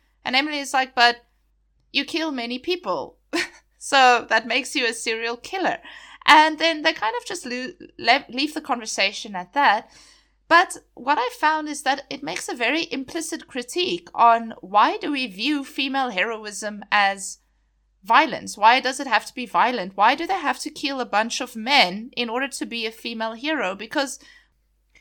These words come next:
we don't see them actually kill any women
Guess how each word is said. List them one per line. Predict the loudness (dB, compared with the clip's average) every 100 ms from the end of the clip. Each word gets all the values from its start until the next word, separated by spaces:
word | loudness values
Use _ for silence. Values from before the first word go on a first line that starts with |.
| _ _
we | -4
don't | -2 -4
see | -6 -6 -4
them | 0
actually | 0 -2 -8 -10
kill | -6 -4 -4 -6 -6
any | -6 -4 -8
women | -6 -4 -4 -8 -10